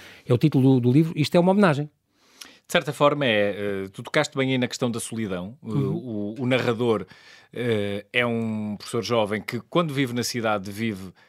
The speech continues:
Speaker 2: em contexto de solidão. E quando vai para um meio muito mais pequeno, ou seja, ele sai de Lisboa para uma, para uma cidade, como tu disseste, com dezassete casas,
Speaker 1: Sim.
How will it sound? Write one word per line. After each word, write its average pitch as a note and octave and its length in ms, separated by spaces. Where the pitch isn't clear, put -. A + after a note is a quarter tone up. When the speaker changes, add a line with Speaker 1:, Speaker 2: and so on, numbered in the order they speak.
Speaker 2:
em C3 100
contexto D3+ 340
de - 40
solidão. F#2+ 400
E D3 140
quando E3+ 460
vai E3+ 260
para D3 300
um B2 440
meio B2 320
muito B2+ 220
mais A#2+ 160
pequeno, B2+ 380
ou C#3 40
seja, A#2 200
ele G#2+ 80
sai D3 240
de B2 80
Lisboa A2+ 360
para A2+ 200
uma, A2 360
para - 160
uma A2+ 120
cidade, A2+ 360
como G#2 160
tu - 40
disseste, - 320
com A#2 120
dezassete A2 460
casas, G#2+ 360
Speaker 1:
Sim. C3 200